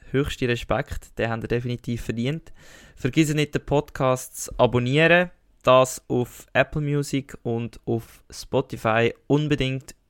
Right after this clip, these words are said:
fünf Sterne bewerten, bitte. Ich weiss nicht, wie viel wir jetzt schon haben. Auf jeden Fall, äh, wenn wir die vier Komma acht, die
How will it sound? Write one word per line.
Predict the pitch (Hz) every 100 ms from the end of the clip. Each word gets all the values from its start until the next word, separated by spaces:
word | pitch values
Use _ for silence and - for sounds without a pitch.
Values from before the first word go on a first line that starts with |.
| _ -
fünf | - 151 165
Sterne | - - 127 135
bewerten, | 131 117 127 - 139
bitte. | 123 - 139
Ich | 127
weiss | 113 123 -
nicht, | 131 156 - - _ _ _
wie | 120
viel | - 123
wir | 120
jetzt | 117 -
schon | 113 120
haben. | 127 156 - - _ _ _ - -
Auf | 120
jeden | 117 120
Fall, | 123 110 113 113 113 - - - - - -
äh, | 107 110 110 113 110 - _
wenn | 117 120
wir | 120
die | - 117
vier | - 135
Komma | 127 - 120 -
acht, | 127 - - - - _
die | -